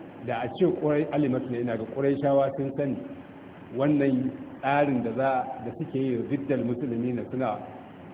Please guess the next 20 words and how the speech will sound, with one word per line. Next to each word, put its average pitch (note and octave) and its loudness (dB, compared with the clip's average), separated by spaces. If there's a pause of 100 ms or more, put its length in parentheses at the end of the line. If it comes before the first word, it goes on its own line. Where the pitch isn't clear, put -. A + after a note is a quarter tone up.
(120)
wato A2+ -2
kishiyanta B2 0
opposition B2+ 0
na A#2 0
musulmai, G#2 -4 (680)
kama B2+ 4
waqa'a B2+ 2
fi A#2+ -4
ma A#2 2
ba'd. A#2 0 (840)
To, A#2+ -6
kamar B2 0
yadda D#3 6 (100)
abin A#2+ 2
da C3 2
suka - -4
yi C3 0
ne A#2+ 0
zai B2 2
dawo A2 0